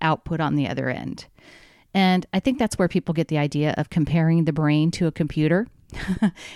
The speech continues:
And while I think that the process of human behavior in terms of getting input, processing it, and creating output is similar to a computer's process, I also think that's where the similarity probably ends.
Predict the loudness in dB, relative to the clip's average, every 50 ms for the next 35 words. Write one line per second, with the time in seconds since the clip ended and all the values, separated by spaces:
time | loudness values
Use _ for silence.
0 | -12 -2 0 0 2 2 2 0 2 2 2 0 0 0 0 0 0 0 -2 -6
1 | -6 -4 -2 -2 0 0 -2 -4 -4 _ -6 -6 -4 -4 -2 0 0 -2 -2 -2
2 | -2 0 0 -2 -2 -4 -4 -2 0 0 2 2 0 0 -2 -2 -2 0 0 0
3 | 2 0 0 0 0 0 0 0 0 0 0 0 2 2 0 0 -2 -2 0 0
4 | 0 -2 -4 -8 -20 -20 -20 -20 _ _ -6 -2 0 0 2 0 -2 -2 -2 -2
5 | -2 -2 -2 -2 0 0 0 0 -2 -4 -16 -20 -20 -20 -20 _ _ _ -10 -8
6 | -4 -2 0 0 0 0 0 -2 -2 0 0 0 2 2 2 2 2 0 0 -4
7 | _ _ 0 0 0 0 0 0 0 2 2 2 2 0 0 -2 0 0 0 -2
8 | -2 -2 0 2 2 2 0 -4 _ _ -20 -20 -20 _ _ _ -2 -2 -2 -2
9 | -8 -12 -10 -6 -2 2 2 2 2 2 0 0 0 0 0 0 0 2 0 -2
10 | -2 0 0 0 0 0 -2 -2 -2 -2 -2 -2 0 0 0 0 0 -2 -6 -14
11 | -16 -20 -20 _ _ _ 0 2 2 2 2 0 0 0 0 -2 -2 0 -2 -2
12 | -2 -2 -2 -2 0 -2 -2 -2 -2 0 0 0 0 0 0 -2 -2 -4 -2 -4
13 | -4 -4 -2 -4 -4 -4 -4 -8 -8 -8 -8 -10 -10 -12